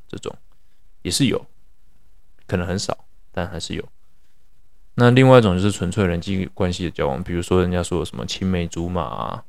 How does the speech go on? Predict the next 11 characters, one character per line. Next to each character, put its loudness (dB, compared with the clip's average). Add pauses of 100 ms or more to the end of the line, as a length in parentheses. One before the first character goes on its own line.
或 -2
者 0
是 -6
学 -2
生 -2 (120)
时 -4
期 -2
的 -6 (420)
朋 -4
友 2
啊， -2